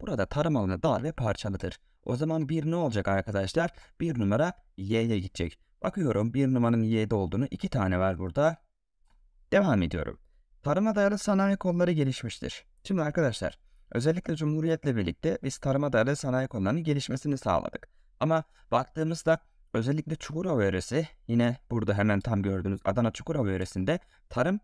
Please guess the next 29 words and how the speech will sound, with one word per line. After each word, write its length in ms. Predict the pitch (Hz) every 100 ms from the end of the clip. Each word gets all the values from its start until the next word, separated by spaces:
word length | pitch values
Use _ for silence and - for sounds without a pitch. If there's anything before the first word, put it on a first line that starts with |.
| -
ve 100 | 107
tarıma 340 | - 107 185
dayalı 240 | 170 131 165
sanayi 360 | - 127 143
kolunun 280 | - 107 135
çok 260 | - 180 -
geliştiğini 440 | 107 98 - 95
görmekteyiz 640 | 95 95 95 - 98 92 -
burada. 300 | 92 175 - _ _
O 120 | - 151
yüzden 280 | 147 156 -
iki 200 | - 180
numarada 500 | 123 98 127 175 - 98
Z 180 | 101 135 135 92 -
olacak. 500 | 95 92 147 165 - - -
Hemen 320 | 98 92 90
burada 320 | 95 - - - _ _ _ _ _ -
var. 280 | 127 151 - _ _ _
Ve 60 | 196
yine 200 | 202 196
bakıyorum, 420 | 196 185 160 165 _ _ _
tar-, 260 | 131 135 117
nüfusun 400 | 131 185 214 202
fazla 320 | 180 180 190
olması 340 | 185 175 170
nedeni 260 | 170 156 190
önemli 400 | - 175 175 170
bir 100 | 175
pazardır. 600 | - 151 165 139 123 185